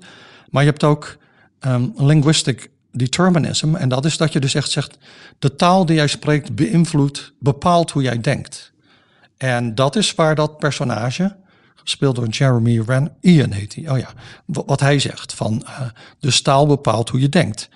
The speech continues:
Nou ja, en dat, dat is eigenlijk ook hoe het in de film gaat, hè? Want omdat die, die aliens dus een taal hebben die geen volgorde heeft, van achter naar voren, voor naar achteren, kunnen ze ook de tijd zo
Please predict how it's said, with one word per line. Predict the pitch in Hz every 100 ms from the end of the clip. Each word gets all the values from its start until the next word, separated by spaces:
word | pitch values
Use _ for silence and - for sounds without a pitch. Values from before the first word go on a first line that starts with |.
| -
Nou | 143
ja, | 131
en | 135
dat, | 143 - 151 - - _
dat | - 135
is | 143
eigenlijk | 135 139 131
ook | 131 113 - - _ _ -
hoe | 139
het | 143
in | 131
de | 123
film | - 131 123
gaat, | - 165 117
hè? | 147 180
Want | 139 127 -
omdat | - 131 127 127
die, | 123 110 - - - -
die | 135 185
aliens | 160 151 139 123 113
dus | 120 113 - - _ _ _ _ _ _ _ _ _ _ _
een | 131 123
taal | 151 151 131
hebben | 120 110 113 _ _ -
die | 143
geen | 131 113 110
volgorde | - 127 139 165 160 151
heeft, | 160 185 - - - _ _ _ _
van | -
achter | - - 113
naar | 113
voren, | 117 110 110
voor | 123 107
naar | 110
achteren, | 143 - 127 127 _ _ _ _ _ _ _
kunnen | - 180 156
ze | 143
ook | 131 -
de | 120
tijd | - 143 135
zo | - - 117